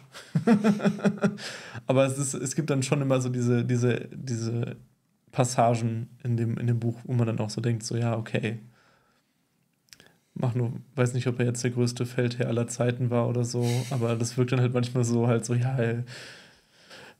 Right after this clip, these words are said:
da ist er wieder dann entkommen und da ist er wieder und, und dann gab's wieder dann einen verheerenden Schlag und so, wie gesagt, ist ja auch nicht unwahr, aber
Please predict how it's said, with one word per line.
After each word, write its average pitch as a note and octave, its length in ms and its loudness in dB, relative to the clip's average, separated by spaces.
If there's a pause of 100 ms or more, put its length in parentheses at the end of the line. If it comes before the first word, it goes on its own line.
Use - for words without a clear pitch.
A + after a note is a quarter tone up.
(300)
da C#3 100 4
ist C3 160 2
er C3+ 100 2
wieder C3+ 220 4
dann B2+ 160 2
entkommen C3 500 0
und C3 100 2
da B2 100 2
ist B2+ 140 -2
er B2+ 120 0
wieder B2+ 500 2
und, B2 320 0
und A#2+ 140 0
dann B2 340 0
gab's B2 280 -2
wieder B2+ 160 2
dann A#2 100 2
einen A#2+ 100 0
verheerenden B2 440 0
Schlag B2+ 280 0
und B2+ 120 -4
so, B2 100 0
wie B2+ 60 2
gesagt, B2 240 2
ist B2 220 -6
ja A#2+ 100 2
auch A#2+ 120 -4
nicht B2 280 -4
unwahr, B2+ 480 2
aber A#2 380 -2